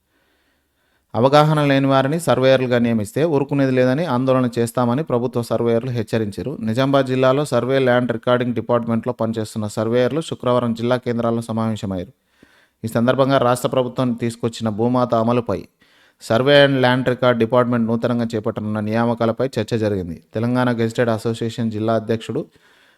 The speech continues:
అల్కా కిషన్ మాట్లాడుతూ, సర్వేయర్లను నియమిస్తామన్న ప్రభుత్వ ప్రకటనను స్వాగతిస్తున్నామని, గతంలో పనిచేసిన వీఆర్ఓలను అవగా-,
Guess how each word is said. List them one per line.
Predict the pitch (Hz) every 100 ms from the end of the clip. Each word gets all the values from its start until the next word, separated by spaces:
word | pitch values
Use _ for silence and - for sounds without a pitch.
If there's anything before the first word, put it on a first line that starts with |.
| _
అల్కా | 110 123 143
కిషన్ | 127 131 123
మాట్లాడుతూ, | 120 120 123 123 165
సర్వేయర్లను | 156 127 135 131 123
నియమిస్తామన్న | 117 120 120 117 117 110
ప్రభుత్వ | 110 107 120 117
ప్రకటనను | 113 113 113 113
స్వాగతిస్తున్నామని, | 123 110 113 113 - 113 107 107 151
గతంలో | 127 147 147
పనిచేసిన | 139 127 123 127 131
వీఆర్ఓలను | 113 117 123 127 123 127
అవగా-, | 120 120 131